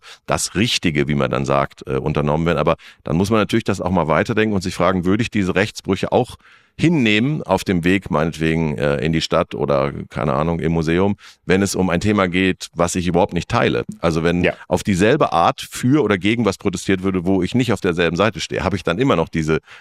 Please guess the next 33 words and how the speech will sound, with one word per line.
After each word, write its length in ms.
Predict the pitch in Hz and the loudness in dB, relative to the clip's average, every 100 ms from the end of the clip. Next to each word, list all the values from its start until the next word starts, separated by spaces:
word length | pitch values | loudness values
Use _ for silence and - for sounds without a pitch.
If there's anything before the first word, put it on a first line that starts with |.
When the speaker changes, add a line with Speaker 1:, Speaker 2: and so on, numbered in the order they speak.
| - - | -20 -2
Speaker 1:
Sympathie, 520 | 92 82 76 80 65 | 0 0 0 0 0
ne? 220 | 67 101 | 0 0
Also 160 | 78 85 | 0 0
man 120 | 85 | 2
macht 200 | 95 135 | 2 0
da 80 | 147 | -2
schon 160 | - 135 | 0 -2
eine 100 | 117 | -2
Tür 280 | - 160 131 | 0 2 2
auf, 240 | 160 - | 0 -2
wo 60 | 139 | -2
man 180 | 135 | -2
sich 180 | 123 - | -4 -4
echt 220 | 123 - | -4 -4
fragen 340 | - 95 120 131 | -2 0 2 2
muss, 280 | 139 143 - - - _ | 0 -2 -10 -18 -20 _
will 240 | - 92 120 | -2 2 2
ich 120 | 120 | 2
da 100 | 113 | 0
durchgehen 540 | 101 110 - 139 151 | 2 0 0 -2 -2
und 240 | - 120 110 | 0 -2 0
gehen 220 | 101 123 | 2 2
dann 160 | 117 117 | 2 0
nicht 160 | 123 | 0
andere 200 | 123 123 110 | 0 0 0
auch 120 | - | 0
durch 160 | 101 | -2
diese 180 | - 76 | -2 -4
Tür? 240 | - 82 69 | -2 0 0
Wenn 120 | 80 | 0
ich 100 | - | 0
einmal 280 | 90 110 98 | 0 2 2
sage, 340 | 98 107 107 | 2 2 0